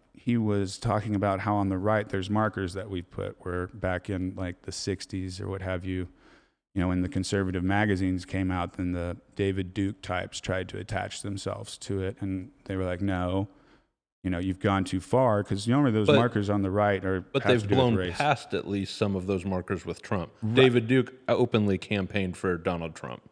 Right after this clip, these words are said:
Speaker 1: Right, but
Speaker 2: And he marched in Charlottesville
Speaker 1: Nah, yeah, I
Speaker 2: praising Donald Trump.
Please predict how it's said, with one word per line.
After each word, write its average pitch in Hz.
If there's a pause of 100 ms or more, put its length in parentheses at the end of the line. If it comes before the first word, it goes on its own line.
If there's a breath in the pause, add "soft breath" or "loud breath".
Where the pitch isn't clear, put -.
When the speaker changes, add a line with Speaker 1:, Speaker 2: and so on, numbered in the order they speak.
Speaker 1:
Right, 107 (200)
but 113
Speaker 2:
And 101
he 110
marched 120 (320)
in 131
Charlottesville 104 (800)
Speaker 1:
Nah, 101
yeah, 110
I 107
Speaker 2:
praising 104
Donald 87
Trump. -